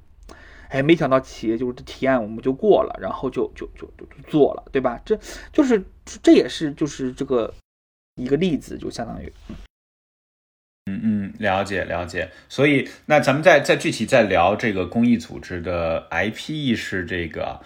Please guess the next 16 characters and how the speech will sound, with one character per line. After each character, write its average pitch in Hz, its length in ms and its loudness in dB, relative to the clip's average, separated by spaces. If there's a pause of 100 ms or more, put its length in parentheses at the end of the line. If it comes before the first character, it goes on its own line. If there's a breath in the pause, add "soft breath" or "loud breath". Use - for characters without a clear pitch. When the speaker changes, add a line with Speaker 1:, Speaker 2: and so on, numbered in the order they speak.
(180 loud breath)
Speaker 2:
那， 110 260 0 (300 loud breath)
呃， 92 480 -2 (1120)
在 156 220 6
你 90 280 -2
合 98 260 -8
作 170 180 2
过 139 180 4
的 104 140 0
这 101 160 -6
些 104 260 -2
公 123 160 -2
益 123 80 2
机 127 120 -4
构 131 160 2
之 120 200 -6
外， 147 300 2